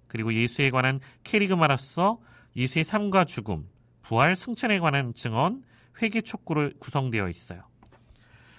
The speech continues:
그래요. 베드로는 앞에서부터 줄곧 공동체를 주도하고 대표하는 자로 드러났습니다. 특별히 이스카리온 유다의 결연으로,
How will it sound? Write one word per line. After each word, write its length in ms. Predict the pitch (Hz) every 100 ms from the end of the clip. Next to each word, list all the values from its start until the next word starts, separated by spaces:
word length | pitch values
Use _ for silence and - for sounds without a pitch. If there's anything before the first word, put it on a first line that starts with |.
| - - _
그래요. 320 | - 135 143
베드로는 480 | 143 135 165 175 180
앞에서부터 560 | 117 135 170 185 156 170
줄곧 500 | - 151 135 139 220 196
공동체를 720 | - 147 156 190 190 - 202 202
주도하고 580 | - 151 156 151 143
대표하는 580 | 156 123 127 202 175 170
자로 220 | 156 135
드러났습니다. 920 | 135 120 113 95 - 98 92 131 110 - _ -
특별히 480 | - 160 175 247 - _ _ - _ _ _ -
이스카리온 480 | 143 - 175 175
유다의 500 | 139 151 175 175 175
결연으로, 1160 | 165 143 135 151 147 - _ 135 120 98 139